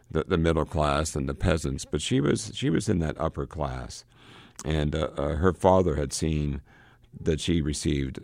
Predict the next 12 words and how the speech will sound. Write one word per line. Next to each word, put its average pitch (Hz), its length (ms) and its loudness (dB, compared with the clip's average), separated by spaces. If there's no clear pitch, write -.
you 64 100 -8
know, 71 220 0
an 65 160 -4
excellent 78 460 0
education. 67 760 -6
And, 73 360 -2
uh, 71 240 -4
um, 69 480 -6
uh, 67 220 -6
but 90 220 2
unfortunately 90 720 2
for, 78 500 0